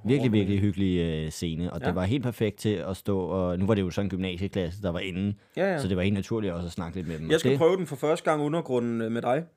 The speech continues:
Speaker 1: Ja.
Speaker 2: Den, øh, tre-, øh, enogtyvende og, og nogle andre dage.
Speaker 1: Så
Speaker 2: Nej,
Speaker 1: håber jeg
Speaker 2: toogtyvende, tyvende. Det er lige meget. Jeg skal jo prøve den i, øh, næste uge med dig.
Speaker 1: Ja.
Speaker 2: Mandag og
Speaker 1: Den
Speaker 2: torsdag.
Speaker 1: tyvende og treogtyvende,
Speaker 2: Ja, det er
Speaker 1: må det
Speaker 2: sådan,
Speaker 1: være,
Speaker 2: det er.
Speaker 1: ikke?
Speaker 2: Jeg er
Speaker 1: Jo.
Speaker 2: lige nøjagtig. Undskyld.
Speaker 1: Øhm, det bliver godt. Jeg glæder mig virkelig.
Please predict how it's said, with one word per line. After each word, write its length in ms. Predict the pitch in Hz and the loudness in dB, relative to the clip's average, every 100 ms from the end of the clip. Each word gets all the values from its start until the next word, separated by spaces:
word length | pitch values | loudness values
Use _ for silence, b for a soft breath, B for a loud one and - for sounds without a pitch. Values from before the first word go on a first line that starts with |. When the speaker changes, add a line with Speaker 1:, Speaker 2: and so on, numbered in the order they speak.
| - | 0
Speaker 1:
Ja. 140 | 151 | 0
Speaker 2:
Den, 140 | 147 135 | 2 -4
øh, 160 | 123 113 | -6 -6
tre-, 160 | - 160 | -8 -8
øh, 340 | 117 123 - - 120 - | -6 -8 -10 -12 -14 -10
enogtyvende 600 | 151 143 - 135 139 139 | -10 -10 -10 -10 -8 -8
og, 220 | 117 113 113 | -8 -12 -14
og 80 | - | -12
nogle 140 | 113 110 | -12 -10
andre 200 | 120 123 | -12 -10
dage. 160 | 123 123 | -12 -10
Speaker 1:
Så 100 | - | -4
Speaker 2:
Nej, 80 | 127 | 0
Speaker 1:
håber 140 | 120 123 | 2 0
jeg 60 | |
Speaker 2:
toogtyvende, 380 | 156 - - 127 | 0 -4 -8 -12
tyvende. 360 | - 151 156 143 B B B B | -6 -6 -6 -8 B B B B
Det 80 | 180 | 6
er 40 | |
lige 160 | 226 240 | 6 6
meget. 340 | 202 170 196 | 6 6 6
Jeg 100 | 165 | 4
skal 120 | 156 170 | 2 0
jo 60 | |
prøve 260 | 151 185 214 | 2 4 4
den 100 | 196 | 2
i, 140 | 160 | 2
øh, 60 | 143 | 2
næste 260 | 165 185 175 | 2 0 0
uge 80 | |
med 80 | 180 | 0
dig. 220 | 143 143 160 _ - | 0 0 -4 _ -2
Speaker 1:
Ja. 140 | 110 | 0
Speaker 2:
Mandag 280 | 143 170 160 | 2 2 2
og 40 | 139 | 0
Speaker 1:
Den 60 | 110 | 2
Speaker 2:
torsdag. 200 | 151 131 | 4 4
Speaker 1:
tyvende 300 | 139 147 110 | 4 4 2
og 180 | 104 | 0
treogtyvende, 440 | 95 101 90 - 110 | 0 -2 -2 -2 0
Speaker 2:
Ja, 60 | |
det 20 | 85 | 0
er 40 | |
Speaker 1:
må 40 | |
det 40 | 156 | 0
Speaker 2:
sådan, 160 | - | 0
Speaker 1:
være, 140 | 139 123 | 2 2
Speaker 2:
det 60 | |
er. 60 | 156 | 2
Speaker 1:
ikke? 120 | 160 | 0
Speaker 2:
Jeg 80 | - | 0
er 40 | |
Speaker 1:
Jo. 60 | 95 | 0
Speaker 2:
lige 120 | 160 | -2
nøjagtig. 380 | 147 117 117 117 117 | -4 -4 -8 -12 -10
Undskyld. 360 | 135 - - | -10 -10 0
Speaker 1:
Øhm, 800 | 196 92 87 80 76 67 65 65 - | 4 4 2 0 -2 -4 -6 -6 0
det 80 | |
bliver 100 | 135 160 | 2 4
godt. 160 | 143 147 | 0 0
Jeg 100 | 113 | 2
glæder 140 | 143 | 2
mig 80 | 147 | 2
virkelig. 180 | 135 | 0